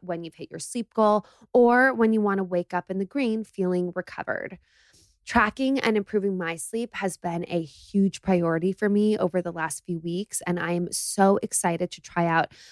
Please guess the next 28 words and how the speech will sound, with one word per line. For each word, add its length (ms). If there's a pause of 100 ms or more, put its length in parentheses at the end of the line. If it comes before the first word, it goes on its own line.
(120)
a 60
couple 320
new 300
sleep 380
hacks 460
to 100
continue 580
to 180
improve 380
my 160
sleep. 500 (440)
Go 420
to 160
whoop 340 (240)
dot 300
com, 420
that's 260
W 380
H 340 (120)
O 240
O 160
P 560
dot 300
com, 400 (360)
and 220
use 220
code 440
wit 380